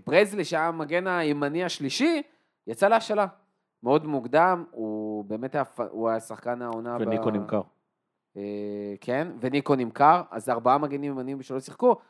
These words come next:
Speaker 1: פתאום, אה, מקפיצים את מבעיה לשחק מגן ימני, ויותר, באמת ש-,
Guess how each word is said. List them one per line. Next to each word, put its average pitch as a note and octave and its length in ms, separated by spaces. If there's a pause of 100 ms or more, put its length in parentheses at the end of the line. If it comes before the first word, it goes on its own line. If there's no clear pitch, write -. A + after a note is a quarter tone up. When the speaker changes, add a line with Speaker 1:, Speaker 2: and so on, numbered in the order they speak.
(240)
Speaker 1:
פתאום, D#3+ 340
אה, C#3+ 340
מקפיצים C#3+ 480
את D#3+ 120
מבעיה D3+ 320
לשחק D3+ 320
מגן D3 280
ימני, C#3+ 440 (480)
ויותר, A#2+ 560 (160)
באמת A#2+ 480
ש-, G3+ 40